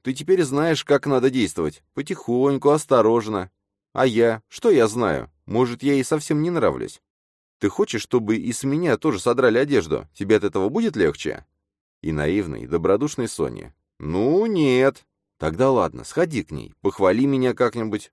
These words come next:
скажи, чтобы не смотрела на мой нос. Главное, какой я человек. Сделаешь?» «Ну, я... Ладно, только и ты поговори с сестренкой, а?» «Поговорю, Соня. Ну что я могу обещать?»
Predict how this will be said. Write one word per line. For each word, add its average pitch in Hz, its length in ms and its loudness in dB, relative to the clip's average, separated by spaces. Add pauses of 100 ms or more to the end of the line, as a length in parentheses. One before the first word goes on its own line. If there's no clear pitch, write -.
скажи, 127 420 2
чтобы 143 340 0
не 143 100 0
смотрела 139 560 2
на 117 120 2
мой 113 180 0
нос. 82 320 -2 (440)
Главное, 110 500 2
какой 131 320 0
я 135 100 2
человек. 127 640 -2 (180)
Сделаешь?» 98 600 0 (680)
«Ну, 247 540 -2
я... 160 680 2
Ладно, 113 540 0
только 170 360 0
и 185 100 -2
ты 180 260 -6
поговори 180 440 4
с - 80 -8
сестренкой, 120 760 0
а?» 156 360 2 (440)
«Поговорю, 123 400 0
Соня. 69 480 -4 (240)
Ну 92 140 -4
что - 220 -2
я 143 160 4
могу 165 260 0
обещать?» 151 640 -2